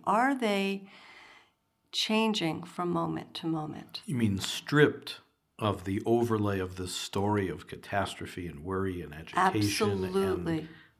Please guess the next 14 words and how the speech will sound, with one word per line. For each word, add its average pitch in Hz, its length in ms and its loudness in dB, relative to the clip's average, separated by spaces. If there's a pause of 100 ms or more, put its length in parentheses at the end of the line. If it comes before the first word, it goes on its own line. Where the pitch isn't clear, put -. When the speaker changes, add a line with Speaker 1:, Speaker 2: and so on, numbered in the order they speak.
(400)
Speaker 2:
emotional 101 1000 -2 (100)
travail. 82 460 -4 (340)
Speaker 1:
And 202 160 2
just 220 220 0
seeing 226 520 0
it 160 260 0 (880)
for 208 180 2
what 175 260 4
it 175 140 0
is, 190 560 -4 (240)
which 190 260 2
is, 175 480 0 (2250)
which 196 280 2
are 185 320 4